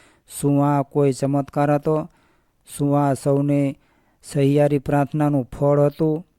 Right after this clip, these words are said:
શું આ પગભર થયેલ વિ-, નિરાધાર અને ગરીબ ઘરની મહિલાઓના અંતરમાંથી નીકળેલા આશીર્વાદ હતા?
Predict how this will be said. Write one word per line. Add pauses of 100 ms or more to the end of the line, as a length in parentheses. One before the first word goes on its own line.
(460)
શું
આ (600)
પગભર
થયેલ
વિ-,
નિરાધાર
અને
ગરીબ
ઘરની
મહિલાઓના
અંતરમાંથી
નીકળેલા
આશીર્વાદ
હતા?